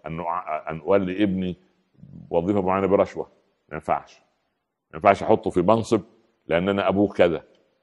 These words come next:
آه، أستاذ في الجامعة يبقى ابنه لازم يكون أستاذ في الجامعة،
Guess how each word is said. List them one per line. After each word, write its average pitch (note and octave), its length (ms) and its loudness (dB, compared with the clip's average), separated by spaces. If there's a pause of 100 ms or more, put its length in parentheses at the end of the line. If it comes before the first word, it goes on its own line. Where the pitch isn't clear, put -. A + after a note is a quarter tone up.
(260)
آه، D2+ 560 -4
أستاذ - 240 2
في - 140 -6
الجامعة G2+ 400 4
يبقى G2+ 180 4
ابنه G2+ 200 2
لازم F#2+ 200 2
يكون F#2 200 -6
أستاذ F#2 200 -6
في - 120 -12
الجامعة، D2 400 -6